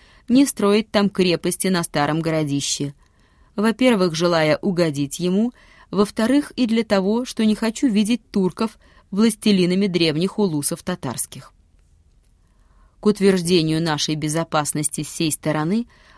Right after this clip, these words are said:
Азовская крепость со всеми пороховыми запасами взлетела тогда на воздух.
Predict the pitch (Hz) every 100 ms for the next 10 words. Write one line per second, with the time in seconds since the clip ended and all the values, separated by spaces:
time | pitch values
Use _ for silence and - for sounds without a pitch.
0 | - 185 190 277 - 269 262 - 233 190
1 | - 220 - 185 - 175 156 160 156 -
2 | 160 156 139 151 - 220 226 208 220 -
3 | - _ - 233 254 180 - 220 185 165
4 | 160 151 143 143 143 131 - -